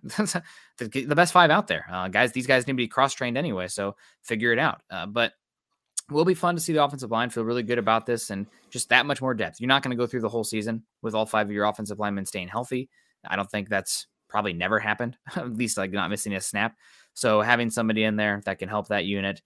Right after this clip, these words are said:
uh, should be good. I, I am curious. Do you think there's any chance in heck that Cam Fleming plays well enough to the extent that he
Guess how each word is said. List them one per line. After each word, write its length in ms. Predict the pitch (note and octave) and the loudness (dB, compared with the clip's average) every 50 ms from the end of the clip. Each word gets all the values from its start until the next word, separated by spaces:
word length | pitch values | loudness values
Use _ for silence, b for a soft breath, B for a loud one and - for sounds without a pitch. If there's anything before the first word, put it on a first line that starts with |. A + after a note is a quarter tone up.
| _ _ _ _ _ _ _ _ _ _ _ _ _ _ _ _ _ _ | _ _ _ _ _ _ _ _ _ _ _ _ _ _ _ _ _ _
uh, 220 | F#2+ F2+ F2+ F#2 F2+ G2+ | -6 -4 -4 -4 -6 -6
should 160 | - - C3+ B2 | -4 -2 -2 -2
be 80 | B2+ | 0
good. 240 | G#2 A#2+ A#2+ C3+ C3+ - | 2 4 4 2 2 0
I, 240 | - C#3 E3 F#3 - _ _ - | -6 -8 -8 -8 -10 _ _ 0
I 80 | C3 - | 2 2
am 140 | G#3+ G3+ - - _ _ | 2 2 0 -6 _ _
curious. 560 | - - B3 C4 F#3+ G#2 F2 - - - - - _ _ _ _ _ _ _ _ _ _ - | -6 -2 0 2 2 2 2 0 -2 -4 -6 -10 _ _ _ _ _ _ _ _ _ _ -2
Do 60 | E3+ | 0
you 80 | G#3 A3 | 0 2
think 140 | A#3+ A3+ F#3 | 2 2 0
there's 140 | D3+ C3 - - - | 0 0 -2 -4 -4
any 200 | B2+ C#3+ E3+ F#3 | -2 -2 0 -2
chance 300 | E3 - D3+ C#3+ C#3+ - | -2 -2 -4 -4 -4 -6
in 60 | A2 | -6
heck 360 | F#2+ F#2+ G2+ F2 - - - _ _ _ _ _ _ _ - | -6 -6 -6 -8 -8 -12 -20 _ _ _ _ _ _ _ -4
that 420 | C#3 A#2+ A2 A2 G#2+ F#2 - - - _ _ _ _ _ _ - | 0 4 4 4 4 2 0 -4 -12 _ _ _ _ _ _ -6
Cam 220 | - B2+ C3 C3+ | -2 -2 0 0
Fleming 340 | B2+ - C3 B2+ B2+ A#2+ A#2 | 0 0 0 0 0 -2 -2
plays 260 | A#2 B2 A#2+ A2 G2+ | -2 -2 -2 -2 -2
well 140 | G#2+ G#2+ A2 | -2 0 0
enough 200 | A2+ A2+ G#2 A2 | 2 0 0 -2
to 80 | - A#2 | -4 -4
the 120 | G#2 G#2 | -4 -2
extent 360 | G2+ G2 - - A2 G2+ G2+ - | -2 -4 -4 -4 -4 -4 -4 -2
that 240 | F#2+ F#2 F2 E2 - | -2 -4 -4 -4 -10
he 340 | - - - - A2 F#2 | -18 -12 -8 -6 -6 -6